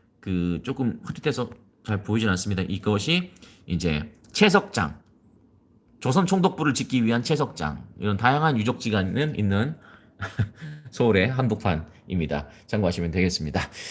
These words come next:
자, 구독, 좋아요 정중히 부탁드리고요. 잠시 후에, 아, 몇 시에 뵐까요? 좋습니다. 일곱 시 삼십 분에 뵙겠습니다.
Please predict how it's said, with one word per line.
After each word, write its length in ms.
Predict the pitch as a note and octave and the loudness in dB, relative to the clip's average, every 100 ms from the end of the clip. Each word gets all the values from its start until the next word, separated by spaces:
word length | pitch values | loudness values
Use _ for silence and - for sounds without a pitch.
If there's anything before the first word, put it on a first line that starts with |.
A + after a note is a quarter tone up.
| - | 2
자, 160 | F3+ D3+ | 6 8
구독, 500 | G#3+ A#3+ A#3 - - | 10 10 8 -4 0
좋아요 500 | G#3 F#3+ A2+ A#1+ - _ _ _ _ | 6 8 6 0 -6 _ _ _ _
정중히 280 | G3 F#3+ D#3+ | 4 4 2
부탁드리고요. 600 | D#3+ E3+ D#3 C#3+ F3+ - - _ - | -2 -4 -4 -2 -2 -2 -12 _ 2
잠시 220 | G3+ G#3 | 4 6
후에, 340 | F#3 - - - _ _ | 6 4 -2 -18 _ _
아, 160 | - A#2+ | -4 0
몇 120 | G#2+ | 0
시에 140 | C#3 | 0
뵐까요? 360 | A2 F#2 A#2 F#3+ - _ _ _ _ _ _ _ _ _ _ _ _ | -2 -4 -8 -10 -18 _ _ _ _ _ _ _ _ _ _ _ _
좋습니다. 380 | G3 G3+ D#3 - | 0 4 4 2
일곱 320 | F3 A#3+ G4 G4+ | 6 10 10 8
시 100 | F3 | 4
삼십 420 | F3 - - F3+ | 4 2 -2 0
분에 260 | G3 - - | 0 0 6
뵙겠습니다. 420 | F#3+ C#3+ G#2 | 6 6 -2